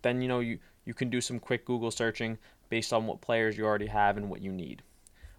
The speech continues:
But those are the three main things I would say when starting a dynasty league and what you need to know. So that's a great question, and that was perfect for us to build a foundation for this episode and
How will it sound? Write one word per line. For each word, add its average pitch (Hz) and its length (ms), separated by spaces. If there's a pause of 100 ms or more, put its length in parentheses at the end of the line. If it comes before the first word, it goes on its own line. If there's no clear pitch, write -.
But 127 120
those 180 200
are 247 40
the 220 100
three 117 400
main 104 440
things 107 240
I 101 100
would 104 160
say 104 340 (400)
when 113 200
starting 110 400
a 104 60
dynasty 98 460
league 110 320 (140)
and 101 400
what 104 220
you 107 120
need 110 240
to 101 120
know. 92 340 (840)
So 113 520 (180)
that's 131 160
a 147 80
great 120 180
question, 113 340
and 104 100
that 104 100
was 92 100
perfect 113 400
for 110 160
us 107 140
to 104 240 (180)
build 113 160
a - 20
foundation 110 460
for 113 140
this 104 180
episode 104 460
and 98 220